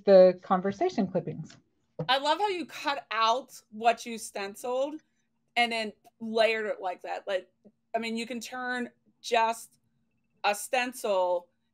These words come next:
Speaker 2: into a popping card with all those layers. That's fantastic.
Speaker 1: Absolutely. Absolutely. We gotta love all of our project, uh, products so that we can, I mean, we can use them multiple ways.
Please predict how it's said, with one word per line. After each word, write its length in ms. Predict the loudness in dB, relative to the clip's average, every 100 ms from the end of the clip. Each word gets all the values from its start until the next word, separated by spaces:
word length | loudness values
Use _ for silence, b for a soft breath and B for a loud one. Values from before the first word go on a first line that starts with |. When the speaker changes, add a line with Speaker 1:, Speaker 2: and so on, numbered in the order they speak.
| _
Speaker 2:
into 960 | -4 -2 -4 -6 -2 2 2 0 -4 -8 _ _ _ _ _ -4
a 120 | -4 -4
popping 680 | -2 0 2 0 -4 -6
card 520 | -12 -8 -6 -6 -10 -10
with 180 | -8 -4
all 140 | -4
those 240 | -4 -8
layers. 420 | -6 -4 -4 -10 -8
That's 220 | -8 -8
fantastic. 600 | -12 -10 -2 0 0 0
Speaker 1:
Absolutely. 600 | 2 4 4 4 2 0 -4
Absolutely. 680 | -2 -2 0 0 2 0 0
We 100 | 6
gotta 280 | 8 8 8
love 240 | 8 6 4 4
all 240 | 8 10
of 80 | 10
our 100 | 6
project, 500 | 8 6 8 4 2
uh, 40 | 0
products 520 | 8 10 10 6 0 -4 4
so 120 | 6
that 140 | 6 4
we 100 | 4
can, 360 | 6 6 4 -4 -6 2
I 120 | 6
mean, 160 | 8 6
we 120 | 4
can 400 | 6 6 4 0 _ _ _ _ _ _ _ _ _ _ _ 0
use 240 | 4 6
them 240 | 10 10 12
multiple 480 | 10 8 6 8 10
ways. 440 | 10 8 4